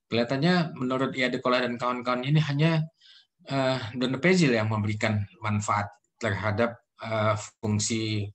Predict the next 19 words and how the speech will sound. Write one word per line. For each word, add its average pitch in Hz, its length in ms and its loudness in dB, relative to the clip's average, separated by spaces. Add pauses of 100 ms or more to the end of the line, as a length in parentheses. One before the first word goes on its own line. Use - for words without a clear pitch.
(160)
perilaku 110 480 -2
dan 98 400 -2
fungsionalnya. 101 720 -2 (840)
Jadi 120 460 0
ke-, 113 100 -8
ini 135 300 0
kita 135 180 -2
bisa 117 220 -2
lihat 113 240 0
di 117 80 -4
sini, 127 480 2
dia 120 240 0
ini 123 160 -6
ada 107 240 -4
meta-analisis 110 800 -4
yang 107 100 -2
dia 107 160 0
lakukan 110 320 -2
terhadap, 107 400 -2